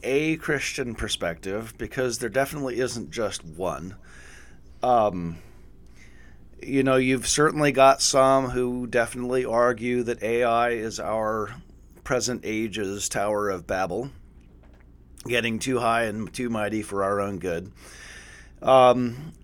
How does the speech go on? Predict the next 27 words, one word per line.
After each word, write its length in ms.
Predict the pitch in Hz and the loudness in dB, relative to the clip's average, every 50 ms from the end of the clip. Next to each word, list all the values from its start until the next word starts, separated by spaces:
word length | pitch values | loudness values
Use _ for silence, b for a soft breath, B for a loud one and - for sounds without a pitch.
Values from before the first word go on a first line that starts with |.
| - - | -12 -6
and 360 | - 160 160 160 160 - - - - | -2 0 0 0 0 -2 -6 -6 -2
on 220 | - 147 143 165 | 0 0 0 2
the 100 | 170 165 | 2 2
other 160 | 156 151 170 | 2 4 4
hand, 260 | 156 151 143 143 147 147 | 2 4 4 4 4 6
there 180 | 143 139 143 | 6 6 8
are 40 | 139 | 8
others 300 | 135 135 143 143 139 - | 8 6 6 2 0 0
that 100 | 139 127 | -2 0
certainly 400 | - - 139 135 135 147 143 131 | 0 2 2 0 2 2 2 4
argue 640 | 127 127 139 143 135 131 131 135 135 135 127 127 - | 6 6 4 4 2 -2 -2 -2 -2 -2 -2 -4 -8
that 240 | - 113 117 123 123 | -8 -4 -2 -2 -2
it 120 | 123 120 | -2 -4
is 220 | 123 117 110 104 | -4 -4 -4 -6
within 340 | 104 113 117 - - 110 123 | -8 -8 -8 -6 -6 -4 -2
our 280 | 135 131 120 117 110 101 | -2 0 0 0 0 0
rights 400 | 101 110 120 135 139 139 - 131 | 0 2 0 0 0 -2 -4 -6
as 180 | 120 107 - | -6 -6 -6
creative 680 | - - - - 117 107 117 127 123 123 113 110 - - | -10 -10 -8 -6 -4 0 0 0 0 0 -2 -2 -4 -6
image 360 | - 120 131 123 104 - - | -6 -6 -6 -6 -8 -8 -6
bearers 460 | 120 117 117 120 120 113 107 101 104 | -4 -4 -4 -2 -4 -4 -6 -6 -8
of 140 | 101 85 82 | -10 -10 -8
God 360 | - 104 107 117 120 110 - | -4 -2 0 0 -2 -2 -6
to 80 | - 117 | -12 -16
create 480 | - - - 104 101 104 117 123 123 - | -14 -10 -10 -8 -4 -2 -2 -2 -4 -6
things 380 | - 113 113 117 113 101 - | -8 -6 -6 -6 -6 -8 -8
which 400 | 107 107 104 87 - - - - | -8 -8 -8 -6 -6 -8 -8 -10